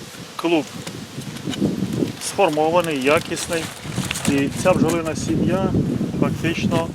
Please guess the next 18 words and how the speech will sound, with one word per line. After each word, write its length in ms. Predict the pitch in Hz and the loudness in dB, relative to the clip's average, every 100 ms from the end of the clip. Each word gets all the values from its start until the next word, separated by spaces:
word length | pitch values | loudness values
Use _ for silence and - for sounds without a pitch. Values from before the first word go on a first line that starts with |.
| 143 | -6
не 140 | 156 | -4
була 300 | 147 165 156 | -2 0 0
цього 420 | 156 - 147 131 135 | -2 -2 -2 0 -2
року 480 | 135 165 160 165 170 | 0 -2 -2 -4 0
оброблена, 760 | 143 123 135 160 143 151 147 147 - - - - - - - - | 2 4 6 6 4 2 0 -4 -6 -12 -14 -16 -16 -18 -8 -2
окрім 420 | 143 - 160 147 120 - - | 0 2 2 2 -2 -4 0
Ековела, 680 | 143 - 123 131 175 170 160 - 123 | 0 2 0 4 4 4 -2 -6 -2
жодними 380 | 160 156 156 147 151 | -2 -2 -6 -6 -4
іншими 400 | 151 - 139 139 135 - | -4 -4 -4 -4 -6 -4
методами. 260 | 147 143 131 | 0 0 2
Я 80 | 170 | 2
все 220 | - 185 | 4 2
ж 120 | - | 2
таки 380 | 160 - 156 156 - 139 | 0 2 4 4 2 2
для 160 | 143 | 4
того, 220 | 139 156 | 4 4
щоб 440 | 143 151 143 147 127 | 2 2 4 4 4
пересвідчитися, 1200 | - 143 127 156 143 - 127 131 117 131 123 120 | 2 0 0 0 -2 0 0 2 2 2 4 2